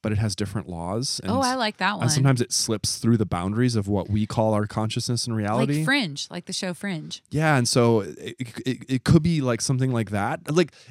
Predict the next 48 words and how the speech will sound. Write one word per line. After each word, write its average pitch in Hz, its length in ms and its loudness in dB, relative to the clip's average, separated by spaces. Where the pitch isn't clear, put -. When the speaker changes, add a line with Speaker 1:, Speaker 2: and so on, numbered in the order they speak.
Speaker 1:
to 175 100 0
say 226 140 4
you 214 180 4
don't 131 280 4
know 104 500 4
is, 120 320 0
is 110 160 2
really 127 260 6
not 110 300 -2
to - 80 -6
say 113 200 0
a 107 100 2
lot, 104 320 0
but 110 140 2
in 110 100 2
a 110 40 0
way 120 300 4
it's 98 160 -2
to 113 100 -2
leave 110 220 2
open 104 260 2
all 110 220 0
these 113 160 0
bizarre 98 420 -2
possibilities. 85 640 -4
So 92 360 -2
love 92 260 -4
it. 82 160 -8
Speaker 2:
I 214 160 4
love 247 240 4
it 254 180 0
Speaker 1:
<laughs> 320 140 2
Speaker 2:
too. 220 540 2
Speaker 1:
The 180 60 8
idea 175 200 8
is 190 80 6
they're 170 120 6
leaking 170 340 6
them 127 140 2
slowly. 127 360 6
They're 117 160 2
leaking 139 300 4
these 120 120 2
stories 117 340 6
in 110 120 0
very 117 260 2
calculated 113 600 2
ways, 101 480 -2